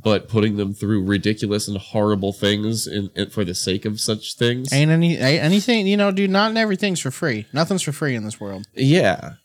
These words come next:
Speaker 2: You gotta pay a cost.
Speaker 1: And sometimes I,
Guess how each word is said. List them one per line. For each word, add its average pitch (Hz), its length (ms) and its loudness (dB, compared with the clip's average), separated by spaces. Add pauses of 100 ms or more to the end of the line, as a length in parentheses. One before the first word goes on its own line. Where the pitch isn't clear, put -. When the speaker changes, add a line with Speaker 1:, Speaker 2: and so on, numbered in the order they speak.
Speaker 2:
You 123 80 -2
gotta 175 160 2
pay 180 140 4
a 139 40 -2
cost. 117 440 -2 (100)
Speaker 1:
And 117 240 -2 (200)
sometimes 147 680 0
I, 117 160 0